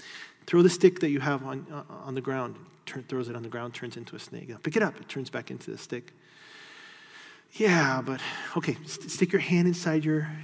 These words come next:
jacket, pull it out. Oh, it's got leprosy, put it inside. Oh, it's fine, you know. That doesn't work, pour out some of the water of the Nile, it's gonna turn into blood.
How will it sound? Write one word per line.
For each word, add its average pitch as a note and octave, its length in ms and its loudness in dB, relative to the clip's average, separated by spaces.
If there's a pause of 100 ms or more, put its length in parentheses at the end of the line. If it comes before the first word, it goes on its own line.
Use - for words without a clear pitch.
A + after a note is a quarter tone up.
jacket, C3 480 -4
pull D3 160 2
it C#3+ 80 2
out. C3+ 260 2
Oh, A#3 220 0
it's G#3+ 100 -4
got G#3+ 160 0
leprosy, G#3 480 4
put - 180 -6
it C3+ 60 -2
inside. C3+ 420 -4
Oh, F#3+ 220 -4
it's F3 140 -6
fine, E3 420 -2
you B2 120 -4
know. C3 180 -4 (1200)
That D#3 140 4
doesn't F3 280 4
work, F3 380 8
pour E3+ 160 4
out E3 180 6
some E3+ 140 -2
of D#3+ 60 0
the D#3+ 80 2
water D3+ 320 4
of D3+ 80 2
the D#3 60 -2
Nile, C#3+ 280 0
it's C#3 120 -6
gonna C3 140 -6
turn C#3 220 -6
into C#3 160 -6
blood. B2+ 340 -4